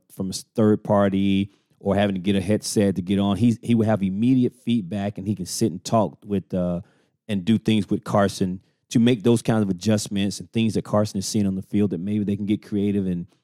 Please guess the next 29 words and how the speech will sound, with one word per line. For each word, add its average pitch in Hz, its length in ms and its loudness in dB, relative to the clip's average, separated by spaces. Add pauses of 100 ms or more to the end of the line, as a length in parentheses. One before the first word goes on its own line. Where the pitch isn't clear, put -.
(320)
and 95 120 -6
get 104 80 2
a 107 60 2
little, 101 360 2
get 98 120 -2
a 104 40 2
little 98 220 2
fancy 107 480 -2
there 87 280 -2
on, 92 240 -2
on 92 120 -2
the 90 100 -2
offensive 110 420 2
side. 87 280 -2 (560)
He 98 140 -6
talked 110 240 2
about 107 460 2
running 110 360 2
backs, 107 400 0
the - 80 -12
offensive 107 400 -2
line, 104 200 -2
just 135 280 0
things 165 300 2
that 139 120 2
the 123 160 -2
offense 135 380 2
is 101 100 -2
seeing, 107 460 -2